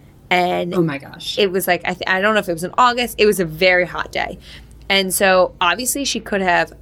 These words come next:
Speaker 1: freaked out.
Speaker 2: Yeah.
Speaker 1: Rightfully so. I get that. But she could have been like, "I'm not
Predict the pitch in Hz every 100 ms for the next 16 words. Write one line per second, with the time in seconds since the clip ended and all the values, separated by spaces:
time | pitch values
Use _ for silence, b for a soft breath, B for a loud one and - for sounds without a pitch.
0 | - - - 165 175 240 - - 175 185
1 | - - 180 - 190 185 - 294 294 175
2 | - 156 - - - - B B B -
3 | 185 175 - - - - 220 247 214 185
4 | 175 160 156 170 160 151 -